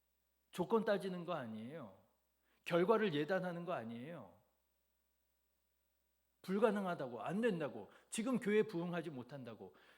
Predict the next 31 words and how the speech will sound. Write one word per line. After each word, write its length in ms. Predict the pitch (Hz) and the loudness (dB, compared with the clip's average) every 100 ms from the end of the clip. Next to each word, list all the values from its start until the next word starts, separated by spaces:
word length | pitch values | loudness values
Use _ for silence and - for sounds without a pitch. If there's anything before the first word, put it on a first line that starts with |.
| _ - | _ -2
교회가 560 | - 196 247 240 247 240 | 6 10 12 12 10 10
부흥하지 520 | 214 220 220 220 - | 6 6 6 4 0
못하는 500 | 147 156 190 190 185 | -2 -2 -2 -2 -2
이유는 760 | 143 131 139 214 240 110 92 - _ _ _ | -2 -2 0 2 2 0 -8 -18 _ _ _
내가 440 | 156 175 202 247 | 6 8 8 6
직무를 420 | 240 202 202 208 214 | 4 0 0 0 0
다하지 360 | 160 165 175 | 0 0 -2
않기 260 | 135 123 165 | -4 -6 -10
때문에 300 | 143 123 120 | -10 -8 -10
그런 240 | 98 87 | -12 -16
거예요. 300 | 78 85 85 _ - - | -18 -20 -20 _ -20 -18
내가 400 | - 180 196 247 | 6 8 10 10
지켜야 380 | 247 180 - 233 | 8 2 8 10
할 140 | 226 - | 10 10
자리를 380 | 190 196 233 | 8 8 6
내가 240 | 180 208 240 | 6 6 6
지키지 360 | - - 196 | 4 -4 0
않기 260 | 160 160 226 | 0 0 -4
때문에 340 | 208 185 190 | -4 -4 -4
그러는 300 | 175 135 120 | -6 -6 -8
거예요. 320 | 101 107 104 - - - | -8 -10 -12 -16 -20 0
이런저런 760 | 208 233 262 262 240 233 254 - | 6 10 12 10 8 8 8 6
핑계를 400 | 247 226 220 196 | 2 6 8 6
대면서 720 | 180 160 170 226 135 - - | 0 0 2 4 4 0 -10
내가 320 | 156 196 214 254 | 6 8 10 8
지켜야 340 | 247 - 226 | 8 8 10
할 140 | 226 | 10
자리를 320 | 220 185 220 220 | 6 2 2 2
자꾸만 580 | 190 - - 247 262 | 2 0 0 8 10
내가 420 | 190 208 240 117 - - - | 10 10 10 10 2 -12 -12
비워버리니까 1400 | - 220 302 247 190 156 139 117 117 123 127 98 90 90 | 4 12 12 12 12 6 0 -4 -4 -2 -2 -4 -8 -14